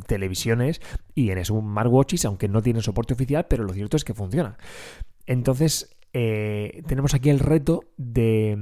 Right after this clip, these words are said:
nos, bueno, nos cuentan un poquito el reto de cómo, eh, hacer que nuestra aplicación se adapte a los diferentes tipos de pantalla y muestre la información adecuada en cada caso. Perdón, ¿vale? Por ejemplo,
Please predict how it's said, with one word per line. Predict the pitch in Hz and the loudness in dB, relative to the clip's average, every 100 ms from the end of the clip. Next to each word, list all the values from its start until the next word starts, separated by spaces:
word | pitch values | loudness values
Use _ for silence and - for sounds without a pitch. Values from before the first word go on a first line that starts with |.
| 104 98 - - | -6 -10 -14 -14
nos, | 120 98 - | -12 -10 -8
bueno, | 117 - | -8 -8
nos | 123 | -8
cuentan | - 110 120 | -4 -2 0
un | 117 | 2
poquito | 123 131 | 4 4
el | 123 | 2
reto | 135 143 | 2 2
de | 127 117 | 2 2
cómo, | 131 127 131 143 - - - - | 0 2 2 0 -8 -20 -20 -10
eh, | 123 117 - | -6 -6 -6
hacer | 110 135 131 | -4 -2 0
que | 135 | 0
nuestra | 127 - 117 | -2 -2 -4
aplicación | 110 117 104 120 131 - | -2 -4 -4 -4 -6 -8
se | - 131 | 0 2
adapte | 110 131 - 135 - - - | 4 2 -2 -6 -8 -14 -2
a | |
los | 127 | 0
diferentes | 127 110 110 120 | 2 0 -2 -2
tipos | 123 117 | 0 0
de | 113 | 0
pantalla | 110 110 120 - | 0 0 -2 -2
y | 143 | -2
muestre | 123 120 127 | 0 0 0
la | |
información | 120 107 104 113 107 | 0 -2 -2 -2 0
adecuada | 107 113 107 | 0 0 0
en | 113 | -4
cada | 101 98 104 | -4 -2 -2
caso. | 95 - - - - - - - - - - - - - - - | -4 -10 -16 -20 -18 -18 -16 -18 -18 -18 -20 -20 -20 -18 -12 0
Perdón, | - 101 92 | 2 2 2
¿vale? | 120 143 | 2 4
Por | 113 | 2
ejemplo, | - 120 143 | 2 2 2